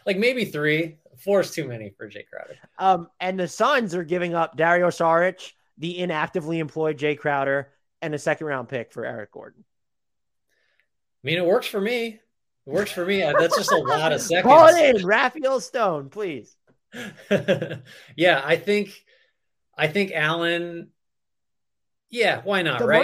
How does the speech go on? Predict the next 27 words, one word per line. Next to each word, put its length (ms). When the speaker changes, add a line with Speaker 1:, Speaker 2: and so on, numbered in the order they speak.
Speaker 2:
money 40
Speaker 1:
'Cause 80
Speaker 2:
on 60
Speaker 1:
I 60
Speaker 2:
his 80
Speaker 1:
don't 120
know 60
Speaker 2:
deal 120
Speaker 1:
if 60
you're 80
Speaker 2:
for 40
Speaker 1:
getting 140
a 40
Speaker 2:
another 180
Speaker 1:
first 140
Speaker 2:
year 160
Speaker 1:
for 60
Speaker 2:
is 80
Speaker 1:
Gordon. 160
Speaker 2:
just, 160
what'd 220
you 60
say? 200
I'm 120
sorry, 200
go 80
ahead. 220